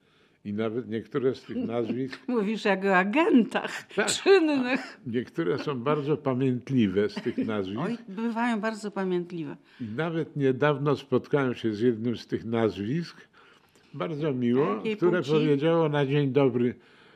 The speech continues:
Speaker 1: „A, pamiętasz, jak mi odwaliłeś scenariusz?” <laughs> A to było wiele lat temu, no i zostało w pamięci.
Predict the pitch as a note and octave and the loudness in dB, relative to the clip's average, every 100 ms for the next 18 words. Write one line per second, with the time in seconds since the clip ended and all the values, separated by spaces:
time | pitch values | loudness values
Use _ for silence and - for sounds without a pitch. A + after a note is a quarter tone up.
0 | _ - C#4 A3 D3 D3+ E3 F3 E3+ F#3+ | _ -10 -4 -2 -2 -2 0 0 0 -2
1 | F3+ D3 F3+ D#3+ C#3 D#3+ D3+ D3+ D3 - | -4 -2 0 0 2 4 4 2 2 0
2 | D3+ C#3 C3+ C3 F3+ A3+ - - - - | 0 2 2 2 2 0 -4 -18 -20 -20
3 | - - - - C4 C4 - C#4+ - - | -20 -20 -18 -6 -4 -4 -2 -4 -4 -10
4 | C4 - - F3 - E3 C3 C3+ E3+ E3+ | -8 -8 -4 -6 -4 -4 -4 -2 -2 -2
5 | F3 E3 - - B2+ C3+ - B2+ - D3 | -4 -8 -10 -10 -10 -10 -14 -12 -12 -2
6 | C3 C3+ - C3 A2+ A2+ - G2+ G2 F#2+ | -2 -2 -4 -8 -6 -10 -12 -12 -10 -12
7 | F#2+ - | -14 -16